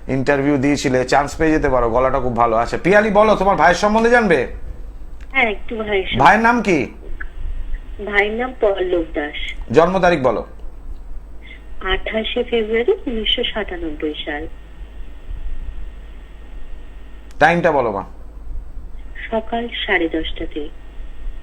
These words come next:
Speaker 1: জন্মস্থান কোথায়?
Speaker 2: কলকাতা।
Speaker 1: কলকাতা।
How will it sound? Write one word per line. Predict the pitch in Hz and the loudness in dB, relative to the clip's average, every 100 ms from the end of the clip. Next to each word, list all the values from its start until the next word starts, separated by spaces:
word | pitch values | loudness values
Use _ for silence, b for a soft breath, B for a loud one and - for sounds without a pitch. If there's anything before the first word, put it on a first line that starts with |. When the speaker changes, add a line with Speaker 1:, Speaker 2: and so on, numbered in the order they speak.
| - - - - B B - - - - - - - - - - - - - - - - | -8 -10 -10 -14 B B -12 -10 -10 -10 -10 -10 -10 -12 -12 -12 -12 -12 -12 -14 -12 2
Speaker 1:
জন্মস্থান | 147 175 175 196 190 | 2 4 2 2 4
কোথায়? | 156 107 - - - - - - - - - - - 294 | 2 2 -2 -10 -12 -10 -8 -8 -6 -8 -8 -10 -8 -6
Speaker 2:
কলকাতা। | 262 - 165 - - - - - - | -4 -4 -6 -6 -8 -8 -10 -10 -4
Speaker 1:
কলকাতা। | 110 104 - 90 - | -2 0 -2 -6 -6